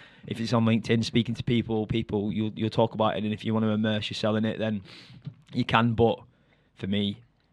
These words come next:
like, this last five days, be-, just before, even before when they were, like, amassing all the, the troops at the borders,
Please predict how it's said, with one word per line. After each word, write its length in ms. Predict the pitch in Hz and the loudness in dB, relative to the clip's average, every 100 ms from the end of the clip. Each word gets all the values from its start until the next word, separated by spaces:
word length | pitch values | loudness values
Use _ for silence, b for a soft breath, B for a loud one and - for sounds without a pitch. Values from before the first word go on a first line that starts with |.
| - _ - | -20 _ -12
like, 140 | 92 | -2
this 220 | 117 113 | 0 2
last 220 | 113 104 - | 2 0 0
five 260 | 104 101 | -2 -2
days, 380 | 87 104 101 - - - | -4 -4 -4 -8 -16 -8
be-, 100 | 131 | -4
just 220 | 127 143 | -2 -4
before, 520 | 131 - 113 113 107 - - | -6 -4 -2 -2 -4 -12 -8
even 300 | 120 110 110 | -4 -2 0
before 340 | 101 - 104 | -2 0 0
when 140 | 110 104 | 0 0
they 60 | |
were, 180 | 107 104 - | -2 -4 -4
like, 160 | 98 92 | -6 -4
amassing 480 | 104 110 95 - 107 | -2 -2 -4 -4 -2
all 200 | 104 104 | 0 0
the, 200 | 104 101 - b b b | -2 -4 -10 b b b
the 60 | - | -6
troops 360 | - 110 - | -2 -2 -2
at 80 | - | -6
the 80 | 104 | -4
borders, 480 | 104 101 98 95 | -2 -2 -2 -8